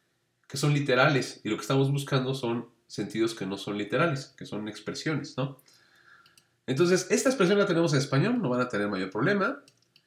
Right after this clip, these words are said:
Sit back in our comfort zone es sentarnos en nuestra zona de confort, que es lo que decimos también en español, ¿no? Y básicamente es eso, que ya no hacemos nada, ¿no? Por ejemplo,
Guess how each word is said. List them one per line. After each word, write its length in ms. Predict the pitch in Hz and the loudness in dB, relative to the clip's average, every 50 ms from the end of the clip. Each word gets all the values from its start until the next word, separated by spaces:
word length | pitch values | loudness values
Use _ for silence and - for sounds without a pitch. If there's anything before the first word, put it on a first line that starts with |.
| _ _ _ _ _ | _ _ _ _ _
Sit 300 | - - - 165 147 139 | -2 2 2 4 6 6
back 260 | 165 156 - - - | 6 6 6 6 4
in 120 | 143 127 | 2 2
our 180 | 110 107 110 - | 2 0 -2 0
comfort 320 | - 139 139 139 170 170 | 0 2 2 2 0 -2
zone 240 | - - 175 185 170 | -2 -2 -2 -2 -2
es 80 | 147 - | -2 -2
sentarnos 420 | 120 104 - - 123 135 135 135 | -4 -2 0 0 2 2 0 0
en 40 | 143 | -2
nuestra 380 | - - - 92 90 87 87 - | -4 -4 -4 -4 -4 -4 -4 -6
zona 260 | - - 127 123 123 | -4 -2 -2 0 0
de 100 | 104 90 | -2 -2
confort, 540 | - 90 92 90 87 - 92 85 - - - - _ _ | -4 -4 -4 -4 -4 -4 -6 -6 -6 -8 -14 -20 _ _
que 100 | - 92 | -10 -8
es 40 | 98 | -6
lo 100 | 98 - | -6 -6
que 540 | - 82 82 80 80 - - - - - - | -6 -6 -6 -6 -8 -10 -12 -14 -16 -16 -12
decimos 360 | - - 90 - - 101 101 - | -10 -10 -8 -8 -8 -8 -8 -8
también 260 | - 80 85 90 90 | -8 -6 -4 -4 -4
en 60 | 92 | -6
español, 360 | 90 - - 71 69 - - - - _ _ - | -6 -8 -10 -12 -12 -12 -14 -16 -20 _ _ -4
¿no? 260 | - - - - - - _ _ _ - _ _ _ _ _ _ _ _ _ _ _ _ - | -2 -2 -2 -4 -10 -18 _ _ _ -20 _ _ _ _ _ _ _ _ _ _ _ _ -6
Y 80 | - 95 | -4 -2
básicamente 500 | - - - - 104 98 98 95 92 98 | -2 -2 -2 -2 -2 -2 -2 -2 -4 -4
es 120 | 90 - | -2 0
eso, 240 | 165 180 - - - | -2 -2 -2 -4 -6
que 100 | - 90 | -4 -2
ya 120 | 92 95 | -2 -2
no 100 | 95 101 | -2 -2
hacemos 360 | 98 - - 104 104 104 - - | -2 -2 -4 -4 -4 -4 -6 -8
nada, 240 | - 82 78 - - | -10 -10 -12 -10 -6
¿no? 280 | 98 113 147 180 175 - | -2 0 0 0 -2 -4
Por 100 | 92 92 | -6 -4
ejemplo, 380 | - 113 101 92 - 90 87 | -4 -4 -4 -4 -6 -8 -10